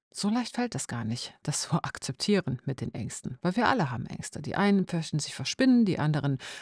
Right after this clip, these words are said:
vor dem Versagen und manche fürchten sich vor Einsamkeit. Andere vor Nähe, andere vor Veränderung.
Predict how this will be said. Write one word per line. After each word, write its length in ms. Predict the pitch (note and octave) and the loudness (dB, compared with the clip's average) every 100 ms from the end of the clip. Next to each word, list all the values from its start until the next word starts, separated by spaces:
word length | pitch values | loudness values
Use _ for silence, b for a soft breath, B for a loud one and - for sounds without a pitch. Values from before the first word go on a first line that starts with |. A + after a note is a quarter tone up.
| B | B
vor 120 | D#3+ | 2
dem 120 | C#3 | 2
Versagen 560 | - C3 D3 F3+ F3+ F3 B B | 2 0 2 2 2 -2 B B
und 160 | - D3+ | 2 6
manche 400 | D3+ D#3 - D3+ | 6 4 2 -2
fürchten 420 | - D3+ C#3 - | 0 -2 -2 -4
sich 200 | C3 B2+ | -6 -6
vor 120 | - | -6
Einsamkeit. 720 | - - - - - - D3+ - - | -4 -4 -4 -6 -8 -8 -10 -14 -4
Andere 280 | E3 D#3+ C#3+ | 2 2 0
vor 180 | - D3 | 0 2
Nähe, 320 | F#3+ G#3+ G#3 - | 4 4 0 -2
andere 260 | C#3 C#3 | -2 -2
vor 160 | - D3+ | -2 -4
Veränderung. 640 | E3 - F3+ B2 - C3+ | -4 -2 0 0 -2 -8